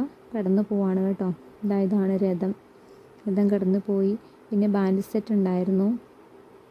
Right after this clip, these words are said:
ചെണ്ടമേളം ഉണ്ടായിരുന്നു. അങ്ങനെ ഒരുപാട്, ആ, ഇൻ-, പരിപാടികളൊക്കെ ഉണ്ടായിരുന്നു റാസയിൽ കേട്ടോ.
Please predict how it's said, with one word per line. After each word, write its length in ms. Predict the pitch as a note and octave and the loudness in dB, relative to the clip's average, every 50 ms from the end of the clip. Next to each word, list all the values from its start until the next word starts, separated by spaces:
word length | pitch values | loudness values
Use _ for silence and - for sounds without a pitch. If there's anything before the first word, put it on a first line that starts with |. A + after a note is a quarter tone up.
| - - - - G#3 G3+ | -20 -20 -16 -14 -6 -2
ചെണ്ടമേളം 560 | - G3 F#3+ F#3+ G3 G3+ G3 G3+ G3+ G#3 G3+ G3 | 2 2 4 4 4 4 4 4 4 2 2 2
ഉണ്ടായിരുന്നു. 580 | F#3+ F#3 F3+ F3+ F3+ G3+ F3+ F#3 G3 A3 C4 - - - - - | 2 2 0 0 0 0 0 0 0 0 -2 -4 -8 -18 -20 -12
അങ്ങനെ 280 | - A3 A3 A3+ A3+ A#3 | -4 -2 0 0 2 2
ഒരുപാട്, 380 | A3+ A#3+ A3 A3+ A3+ A3+ A3 B3 C4 - - - - - - - - - - - - | 0 0 0 0 0 0 0 -2 -4 -6 -12 -20 -20 -20 -20 -20 -20 -20 -14 -6 -2
ആ, 200 | B3 A3+ A3 G#3+ G#3+ | 0 2 2 2 2
ഇൻ-, 380 | A3+ A3 G3+ G3+ G#3 G#3+ G#3+ G#3+ | 2 2 4 4 4 4 2 2
പരിപാടികളൊക്കെ 720 | G#3+ A3+ A3+ A3 A3 A3 A3 A#3 A3+ G#3+ G#3+ G#3 - A3 | 2 2 4 4 4 4 4 4 2 2 0 0 0 -2
ഉണ്ടായിരുന്നു 500 | G#3 F#3+ F#3 F3+ F#3+ F#3 F#3 F#3 F#3 F#3+ F#3+ | -2 0 0 0 0 -2 -2 0 -2 -2 -2
റാസയിൽ 520 | F#3 F3+ F3+ F#3 - - - F#3 F3 F#3+ F#3+ - | -2 -2 -2 -4 -4 -2 -2 -2 0 -2 -2 -2
കേട്ടോ. 280 | A3 G3+ - F#3 F3 | -4 -4 -2 -4 -6